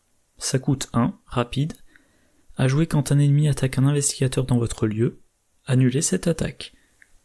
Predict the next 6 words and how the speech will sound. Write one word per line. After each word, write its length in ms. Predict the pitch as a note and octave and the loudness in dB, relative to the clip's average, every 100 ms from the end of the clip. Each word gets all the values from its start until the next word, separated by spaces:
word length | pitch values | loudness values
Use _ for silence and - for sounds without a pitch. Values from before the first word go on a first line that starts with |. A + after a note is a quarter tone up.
| _ - - | _ -20 -6
Là, 480 | B2+ B2 C3+ F#3+ - - - - | 0 2 2 0 -6 -20 -20 -4
il 120 | C3+ | -2
faut 480 | C3+ - C#3 C#3 - _ - | -2 0 0 0 -4 _ -18
faire 440 | - - E3 E3+ | -14 -4 -2 2
une 140 | E3 D#3 | 2 2
évasion. 500 | D3 C3+ - C3+ | 2 0 0 -2